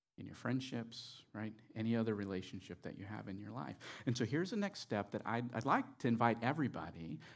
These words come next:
at all of our locations, wherever you're joining us, to consider, uh, this week. And it's simply this. Confess. Confess, right? Like this week,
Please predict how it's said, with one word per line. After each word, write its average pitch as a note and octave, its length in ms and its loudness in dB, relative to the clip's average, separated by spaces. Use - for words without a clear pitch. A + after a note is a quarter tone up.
at A2 80 0
all A#2 180 2
of E3+ 120 2
our A2 100 4
locations, F2+ 560 -4
wherever C3 260 0
you're F3+ 100 -2
joining F#2+ 380 -6
us, A2 200 -6
to B2 100 -8
consider, A2+ 640 0
uh, A2+ 300 0
this B2+ 260 0
week. A#2 240 -2
And A2 100 0
it's A2+ 140 -2
simply C#3+ 300 0
this. G2+ 420 -4
Confess. C#3+ 540 -2
Confess, D#3+ 500 -4
right? B2 160 -2
Like C3 140 4
this A#3 220 2
week, C#3+ 240 4